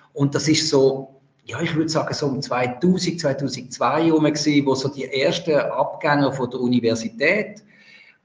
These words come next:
ähm, Top-Talent, super Kandidatinnen und Kandidaten für unsere Kanzlei gesagt haben, ja, wir sind sehr interessiert, so,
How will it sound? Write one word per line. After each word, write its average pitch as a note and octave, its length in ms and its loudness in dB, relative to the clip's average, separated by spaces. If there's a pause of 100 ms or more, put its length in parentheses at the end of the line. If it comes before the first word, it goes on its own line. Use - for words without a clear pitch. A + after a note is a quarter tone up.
(140)
ähm, A#2+ 640 4
Top-Talent, D#3 920 2
super - 540 -8
Kandidatinnen C3+ 840 2
und - 40 -4
Kandidaten B2 600 2
für C3+ 80 -6
unsere B2+ 260 -4
Kanzlei E3 800 0 (260)
gesagt - 360 -2
haben, B2 80 2
ja, A#2 580 2
wir C#3 180 -4
sind B2+ 200 -6
sehr F3+ 180 4
interessiert, G#3 800 2
so, F#3 640 2